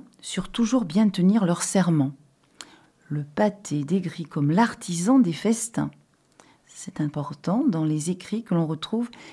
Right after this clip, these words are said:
était célèbre dans l'Europe gourmande. L'Europe gourmande, très d'actualité aujourd'hui, l'Europe, et où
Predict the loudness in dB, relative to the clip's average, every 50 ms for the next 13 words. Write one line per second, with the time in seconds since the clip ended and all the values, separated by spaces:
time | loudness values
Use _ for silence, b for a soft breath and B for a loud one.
0 | B B 0 0 0 2 2 0 2 2 2 0 4 4 4 6 6 6 4 4
1 | 2 0 0 0 -2 -2 -4 -8 -18 b b b b b -6 0 2 4 6 6
2 | 8 8 8 8 8 6 6 6 4 4 2 -2 -14 -10 -6 -6 -2 -2 0 0
3 | 2 0 0 -2 -4 -8 -12 _ -6 -2 -2 0 0 -2 0 0 0 0 -2 -4
4 | -12 -12 -10 -8 -6 -4 -2 -2 0 -2 -2 -4 -6 -10 -20 _ B B B B
5 | B B B B B B B B -14 -10 -4 0 2 2 2 2 0 -4 -4 0
6 | 0 0 0 0 -2 0 0 0 0 -2 -8 -4 -2 0 0 0 -2 -6 -4 -2
7 | -2 0 0 -2 -4 -4 -6 -6 -6 -4 -2 -2 -2 -2 0 0 0 -2 -2 -4
8 | -16 _ _ B B B B B B B 2 4 4 4 2 -4 -4 -2 0